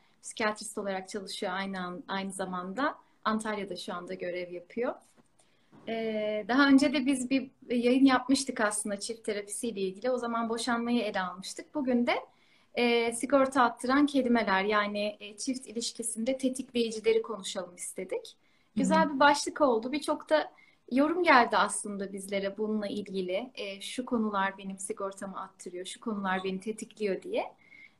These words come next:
Speaker 1: Biz
Speaker 2: Hı hı.
Speaker 1: de, e, birlikte bugün bunları ele almaya çalışacağız.
Speaker 2: Evet, belki birçok, e, yani örnek vardır sigorta attıran. Hani her çift için değişir aslında ama biz genel olarak hani en çok, e, problem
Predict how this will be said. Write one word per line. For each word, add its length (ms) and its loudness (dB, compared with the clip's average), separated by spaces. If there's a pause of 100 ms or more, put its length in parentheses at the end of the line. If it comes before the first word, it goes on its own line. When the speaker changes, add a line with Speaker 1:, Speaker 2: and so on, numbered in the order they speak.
(100)
Speaker 1:
Biz 120 2
Speaker 2:
Hı 40 2
hı. 40 -2
Speaker 1:
de, 220 2 (200)
e, 460 0
birlikte 440 -2
bugün 280 2
bunları 300 6
ele 200 6
almaya 340 4
çalışacağız. 760 -4 (720)
Speaker 2:
Evet, 260 6
belki 280 10
birçok, 380 4
e, 460 6
yani 320 8
örnek 440 10
vardır 320 12
sigorta 500 6
attıran. 340 2
Hani 220 4
her 200 6
çift 280 -4
için 300 0
değişir 400 4
aslında 380 4
ama 240 8
biz 240 4
genel 300 12
olarak 240 10
hani 140 10
en 220 10
çok, 240 4
e, 260 0 (600)
problem 460 8